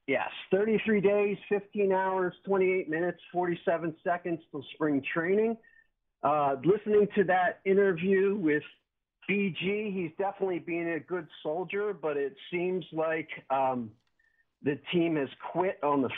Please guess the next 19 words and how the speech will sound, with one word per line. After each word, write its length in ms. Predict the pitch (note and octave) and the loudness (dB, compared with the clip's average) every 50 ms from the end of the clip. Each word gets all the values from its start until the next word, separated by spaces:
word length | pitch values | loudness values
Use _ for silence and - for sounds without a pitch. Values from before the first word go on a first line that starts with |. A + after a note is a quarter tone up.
| - | 0
field. 440 | - D#3 D#3+ F#3 F#3+ F#3+ G3 F#3+ F3 D#3+ - - - C#3+ | 2 4 4 4 4 2 2 0 -2 -6 -12 -10 -8 -8
It's 160 | C3 - - | -8 -4 -2
left 240 | E3+ F3 F3+ - E3 | -2 -2 0 0 -2
us 140 | D3+ D#3+ - - - | -2 -2 -2 -2 0
with 200 | C#3+ C#3 C3+ C#3+ | 0 0 2 2
a 20 | |
lot 260 | D3+ D3 D3 D#3+ D#3 | 2 2 2 2 2
of 60 | D#3 - - | 0 -2 -2
answers. 480 | C3+ D3 F3 F#3+ - - G#3+ G#3 F#3+ - - | 0 0 0 2 2 2 2 2 2 0 0
So 320 | - F3 D3 D3 C#3+ C3+ - _ _ _ _ _ - | 0 2 2 2 2 -2 -4 _ _ _ _ _ -2
I 160 | - D3 F3 | 0 2 4
was 140 | F#3+ G#3 G3 - - - | 6 4 4 4 2 2
thinking 380 | F#3 F#3+ F#3 F#3+ G3 E3+ D#3 | 4 4 4 4 4 4 6
that 160 | D3 D3 - | 4 4 4
maybe, 340 | D3+ D3 D#3+ F#3 G3 G3 F3 F3 | 4 4 4 4 4 2 0 -2
you 100 | F3 D#3+ | -2 0
know, 80 | C#3 | 2
all 240 | E3 E3+ F3 F#3+ F#3+ | 2 2 2 2 2
these 180 | F#3+ F#3 - | 0 0 -2